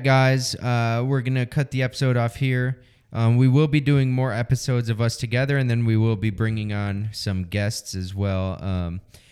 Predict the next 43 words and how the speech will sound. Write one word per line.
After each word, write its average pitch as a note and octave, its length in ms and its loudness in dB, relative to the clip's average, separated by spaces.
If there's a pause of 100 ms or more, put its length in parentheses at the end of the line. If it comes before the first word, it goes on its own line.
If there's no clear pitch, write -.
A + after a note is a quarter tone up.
(200)
hope F3 200 2
you F3 60 2
got D#3+ 220 2
something D3 320 -2
from C#3+ 200 -2
this. C#3 180 0
Hope C#3 180 0
you B2+ 60 -2
took C3 220 0
it, B2 360 -2
uh, A#2+ 200 0
took A#2+ 220 -2
something A#2+ 400 0
away. A2 540 2 (420)
We, B2 260 6
um, G#2+ 480 2 (640)
we're D#3 140 4
going F#3 340 4
to - 160 0
be, C#3+ 600 4 (340)
you D3 120 0
know, B2 200 0
ranting C#3 580 2
about B2+ 420 -2 (120)
a B2 80 -2
lot A#2 260 0
of A2+ 60 -2
different A#2 320 -2
shit, D3 280 -2
but B2 120 -4
we're A#2+ 160 0
also B2 240 0
gonna A#2 160 -2
be A2 100 -4
trying A2+ 360 -2
to A2+ 220 -2
provide G#2+ 440 -2
as G2 100 -6
much G#2 220 -2
value G2+ 360 -4
as F#2+ 140 -8
humanly G#2 380 -2
possible. C#3 720 -4